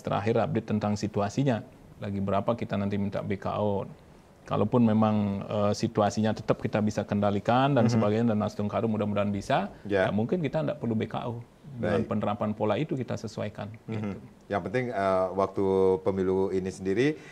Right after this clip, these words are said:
Speaker 2: kita hadapi dengan riang gembira seperti kata Prof. Prof, dengan apa
Speaker 1: Mhm.
Speaker 2: yang sudah di, eh, pola-pola yang dilakukan dari Polres Bangli Niki sendiri, ini memberikan rasa nanti tahun dua ribu dua puluh empat nih,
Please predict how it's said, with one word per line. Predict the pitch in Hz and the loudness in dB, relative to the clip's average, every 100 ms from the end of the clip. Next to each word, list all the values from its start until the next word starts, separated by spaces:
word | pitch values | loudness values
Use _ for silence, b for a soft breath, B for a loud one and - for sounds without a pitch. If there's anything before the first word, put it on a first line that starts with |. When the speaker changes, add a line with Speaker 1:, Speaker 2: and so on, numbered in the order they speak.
| B | B
Speaker 2:
kita | - 101 107 107 107 - - - - | -4 2 4 6 4 -2 -12 -20 -10
hadapi | 101 95 117 143 | -4 -2 0 -2
dengan | 104 95 | -2 -2
riang | 101 95 | -2 -2
gembira | 98 147 170 | -2 0 0
seperti | 139 120 110 | -2 -4 -2
kata | 104 104 | 0 0
Prof. | - 104 - | 2 0 0
Prof, | - 175 - | 4 4 4
dengan | 120 127 123 139 | -4 -2 0 2
apa | - | 4
Speaker 1:
Mhm. | 139 | 4
Speaker 2:
yang | 131 | 2
sudah | 131 135 | 4 4
di, | 123 120 - | 6 4 2
eh, | - - 117 117 113 | -12 -2 4 4 6
pola-pola | 131 127 151 160 | 6 6 6 6
yang | 151 123 | 4 4
dilakukan | 117 113 117 117 107 | 4 2 0 0 2
dari | 104 104 101 98 B B - | 2 2 0 -4 B B -2
Polres | 107 101 104 101 - | 2 2 2 0 -4
Bangli | 131 98 98 104 | 0 0 2 -2
Niki | 95 95 | -4 -6
sendiri, | 104 107 175 | -4 -2 -2
ini | 180 226 | -4 -6
memberikan | 143 120 113 107 107 | -6 -4 -4 -4 -2
rasa | 98 92 98 92 | -2 -2 -2 -4
nanti | 98 95 90 123 120 - - | -6 -10 -4 -2 -2 -6 -8
tahun | 92 90 90 | -4 -4 -6
dua | 90 90 | -8 -4
ribu | 92 87 90 | -4 -4 -4
dua | 85 | -4
puluh | 92 90 | -6 -4
empat | 101 92 | -2 -4
nih, | 95 | -6